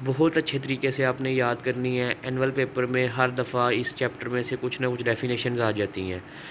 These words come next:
अच्छा बेटा, इस फिनॉमिना में जो हम आज study करने जा रहे हैं, वो कहता है कि जो relative, जो motion है और rest है, ये relative terms हैं। For example, मैं और आप में से कोई बच्चा ट्रेन में सफ़र कर रहे हैं,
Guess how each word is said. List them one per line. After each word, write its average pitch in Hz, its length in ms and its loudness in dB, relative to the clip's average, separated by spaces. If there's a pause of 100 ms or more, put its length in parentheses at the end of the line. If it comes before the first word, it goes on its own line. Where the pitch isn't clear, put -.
(280)
अच्छा 143 200 2
बेटा, 151 300 2 (400)
इस 156 140 -2
फिनॉमिना 139 440 2
में 143 180 0
जो 143 140 4
हम 135 280 -2
आज 127 240 0
study 135 300 -4
करने 139 260 -2
जा 131 240 2
रहे 127 120 4
हैं, 131 100 2
वो 131 120 0
कहता 131 300 0
है 139 60 -2
कि 147 80 0
जो 135 200 2
relative, 127 540 2
जो 131 180 2
motion 127 500 2
है 135 260 2
और 135 240 0
rest 117 400 0
है, 98 160 0 (460)
ये 156 180 8
relative 135 600 2
terms 113 360 0
हैं। 98 160 -4 (440)
For 147 180 6
example, 143 560 2
मैं 127 420 2
और 135 320 0
आप 120 300 2
में 131 100 0
से 131 140 -4
कोई 131 180 0
बच्चा 127 460 2
ट्रेन 127 360 0
में 135 140 0
सफ़र 131 320 -2
कर 131 240 2
रहे 127 260 2
हैं, 123 200 0